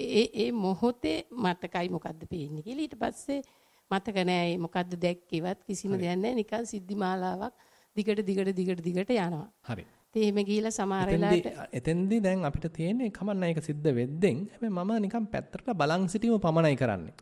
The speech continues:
Speaker 2: මම නිකන් අහවලාන්න දැක්කේ, අහවල් සිද්ධිය මේ සිද්ධ වුණේ කියලා අර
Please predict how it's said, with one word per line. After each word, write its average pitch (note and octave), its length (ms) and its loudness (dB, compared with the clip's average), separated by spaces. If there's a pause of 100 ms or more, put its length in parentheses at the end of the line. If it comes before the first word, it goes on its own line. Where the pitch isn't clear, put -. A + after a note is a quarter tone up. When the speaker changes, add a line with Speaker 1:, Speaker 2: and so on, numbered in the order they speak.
(240)
Speaker 2:
මම D3+ 180 2
නිකන් C#3+ 200 4
අහවලාන්න C#3 680 4
දැක්කේ, B2 360 0
අහවල් C#3+ 340 4
සිද්ධිය C3+ 360 -2
මේ C3 140 -2
සිද්ධ C3 180 -4
වුණේ C#3 200 0
කියලා E3+ 180 2
අර D#3 80 2